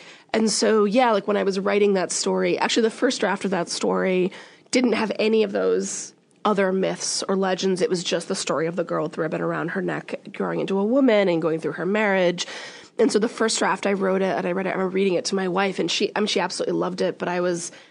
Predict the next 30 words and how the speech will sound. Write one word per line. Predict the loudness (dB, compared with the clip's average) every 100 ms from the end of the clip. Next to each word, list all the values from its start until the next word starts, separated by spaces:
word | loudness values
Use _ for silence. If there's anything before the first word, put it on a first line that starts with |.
| _
thinking | -4 0 2
to | 2
myself, | 0 0 -2 -2
like, | -4 -2
"There's | -2
something | 0 2 2 2
missing. | 2 0 -2 -2 -2 -2
Like, | -2 -6 -10 -20 _ -4
this | 0 2
is | 4
not | 4 2
a |
complete | 0 -2 -4 -4 -4 -4
version | -2 -2 -2 -2
of | -2 -4
this | -6
story. | -4 -4 -2 -2
I | -4
need | -4
to | -4
sort | -6
of | -6
go | -4 -4
back | -4 -6
into | -6 -6 -4
it |
and | -4
think | -6 -8
about | -4 -2
it." | -4